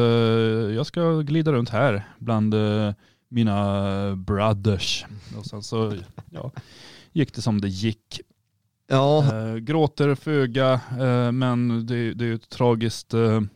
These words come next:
Speaker 1: ett tragiskt, eh, samhällsklimat. Eh, väldigt ofta drabbar det ju också oskyldiga och inte bara sådana som kämpar för att det ska vara så här. Och det är tråkigt.
Speaker 2: Ja, och jag ser här på brittiska medier, eh,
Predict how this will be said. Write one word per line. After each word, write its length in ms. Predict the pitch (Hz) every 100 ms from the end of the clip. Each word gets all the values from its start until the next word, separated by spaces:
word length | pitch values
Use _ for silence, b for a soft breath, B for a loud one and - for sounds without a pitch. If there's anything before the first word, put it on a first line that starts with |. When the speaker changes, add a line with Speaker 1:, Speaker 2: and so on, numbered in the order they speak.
| _ _ _ _ _ _ _ -
Speaker 1:
ett 220 | - - -
tragiskt, 840 | - 147 139 127 120 - - -
eh, 160 | 117 113
samhällsklimat. 1300 | - 135 113 107 104 - 120 139 131 95 - - -
Eh, 300 | 113 110 110
väldigt 300 | 104 113 110
ofta 280 | 120 - 110
drabbar 300 | 110 104 101
det 60 | 104
ju 60 |
också 200 | 101 -
oskyldiga 540 | 113 113 143 123 110 113
och 100 | 104
inte 160 | 101
bara 200 | 107 101
sådana 240 | 104 101 101
som 300 | 104 101 104
kämpar 400 | 113 101 101 98
för 220 | 110 104
att 80 | -
det 60 |
ska 140 | - 113
vara 120 | 143
så 120 | -
här. 120 | - B B B B B -
Och 100 | 107
det 80 |
är 220 | 104 101 -
tråkigt. 460 | - 113 123 - - _ _ _ _ _ _ _ _ _ - 117
Speaker 2:
Ja, 300 | 127 135 147
och 160 | - 127
jag 160 | 123
ser 320 | - 147 135
här 380 | 123 117 117 110
på 520 | - 107 101 101 101 98
brittiska 800 | 98 98 135 135 - 107 - 110
medier, 680 | 120 131 120 107 101 98
eh, 160 | 98